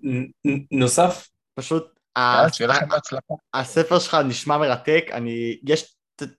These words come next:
Speaker 2: צפי מתי הוא יוצא, אה, באיפה אתה כאילו עומד כרגע מבחינת כל הפרויקט?
Speaker 3: אני ממש, ממש, ממש מתאמץ שזה יצא לפני תחילת העונה הבאה, זה ה-,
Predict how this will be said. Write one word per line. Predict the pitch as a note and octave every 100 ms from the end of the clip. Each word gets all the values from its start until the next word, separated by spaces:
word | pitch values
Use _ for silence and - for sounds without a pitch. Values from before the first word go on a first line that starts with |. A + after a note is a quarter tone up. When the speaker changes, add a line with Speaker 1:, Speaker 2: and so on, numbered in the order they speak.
| _
Speaker 2:
צפי | - E3+ E3+
מתי | E3 B2+ C#3 C#3 D3 D3 C#3+
הוא | - B2+
יוצא, | B2 C#3+ D3 C#3
אה, | G#2+ C#3
באיפה | A#2+ C3+ C3+ C#3 C#3+
אתה | C#3
כאילו | B2+ C3 A#2
עומד | A#2+ B2+ C3
כרגע | B2+ B2+ A#2+
מבחינת | A2+ A#2+ A#2+ A#2+ _
כל | B2+
הפרויקט? | A#2+ - A2+ C3 D3
Speaker 3:
אני | G3
ממש, | F#3+ G3 A3 A3+ -
ממש, | F#3 F3+ F#3 G#3+ -
ממש | F3 D#3+ D#3+ F3 G#3
מתאמץ | F#3 F3+ D3 C#3+ F3 -
שזה | D3+ A#2+
יצא | A#2+ D#3
לפני | C#3+ - C3 C3+
תחילת | - - A#2 A#2 A#2+ -
העונה | A2+ G#2+ G2+ G2
הבאה, | F#2 F#2 F2
זה | F#2
ה-, | C3